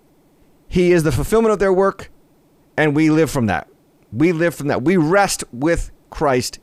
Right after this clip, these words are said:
in God. This is why Hebrews chapter four tells us to enter into that rest. This is why we're commanded to strive to enter into that rest,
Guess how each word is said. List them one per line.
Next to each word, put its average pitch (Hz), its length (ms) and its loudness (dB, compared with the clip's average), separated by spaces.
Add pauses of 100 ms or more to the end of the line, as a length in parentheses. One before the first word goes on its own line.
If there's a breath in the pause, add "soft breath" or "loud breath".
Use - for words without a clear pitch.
in 120 220 0
God. 90 280 -4 (720)
This 131 120 0
is 143 40 2
why 143 140 4
Hebrews 151 240 0
chapter 143 180 -4
four 165 200 0
tells 185 340 2
us 160 80 -6
to - 160 -4
enter 160 240 0
into 117 120 -2
that 90 160 -2
rest. - 300 -10 (840)
This 127 100 -2
is 139 60 -2
why 151 100 2
we're 151 160 2
commanded 185 560 0 (280 loud breath)
to 147 280 0 (500 soft breath)
strive 233 600 2
to 160 100 0
enter 120 200 0
into 104 140 0
that 87 140 -2
rest, - 300 -12